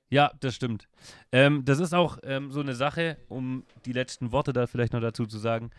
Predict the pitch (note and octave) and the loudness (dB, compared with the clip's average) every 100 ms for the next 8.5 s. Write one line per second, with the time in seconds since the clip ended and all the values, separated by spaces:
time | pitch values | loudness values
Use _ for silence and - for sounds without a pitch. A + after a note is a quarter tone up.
0 | - - - - A2+ A#2 A#2 G#2 _ _ | -20 -20 -18 -4 0 0 -2 -8 _ _
1 | _ _ _ _ _ _ _ - G2+ C3+ | _ _ _ _ _ _ _ -10 -2 -2
2 | D#3 B2+ C3+ - A#2 B2 A#2+ - B2+ - | 0 0 0 -2 -4 0 0 -2 -4 -4
3 | A2 G#2+ D3+ - - G#2+ G2+ G#2 A2+ - | -4 -2 -4 -4 -8 -6 -4 -6 -8 -10
4 | _ _ _ - D3+ D3+ F#2+ D3 D3+ C3+ | _ _ _ -2 2 2 2 0 -2 -2
5 | C3 A#2 A#2+ A2+ - A2 A2 A2 G#2+ G2 | -2 0 0 -2 -4 -2 0 0 -2 -6
6 | _ _ _ _ _ _ _ _ - A2+ | _ _ _ _ _ _ _ _ -4 2
7 | A#2+ A#2+ A2+ A#2+ A2+ A2 A2+ G#2+ A2 G#2 | 2 2 0 -2 -4 -6 -6 -8 -8 -8
8 | - A#2+ - C#3 | -8 -8 -8 -10